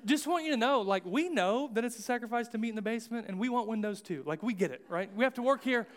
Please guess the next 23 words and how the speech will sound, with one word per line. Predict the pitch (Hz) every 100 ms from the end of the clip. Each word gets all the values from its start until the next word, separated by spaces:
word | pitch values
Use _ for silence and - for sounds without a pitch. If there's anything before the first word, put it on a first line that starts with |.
| - 277
We |
have | 294
to | 294
work | 285
here | 285
all | 254 233
week. | 254 240 - -
So, | - 214
like, | 208 190 - - - - - - - _ -
you | 214 208 262
can | 262 202
deal | 254
with | 233 175
it | -
for, | - 185 180 - - 185
you | 185
know, | 180 180
an |
hour | 175 202 185
or | 160
two, | - 139 120 _
right? | 165 156 175 _ _ _ _ _ _ _ _ _ _ _ _ _ _ _ _ _ _ -
Recently, | 208 254 302 - 180 135 120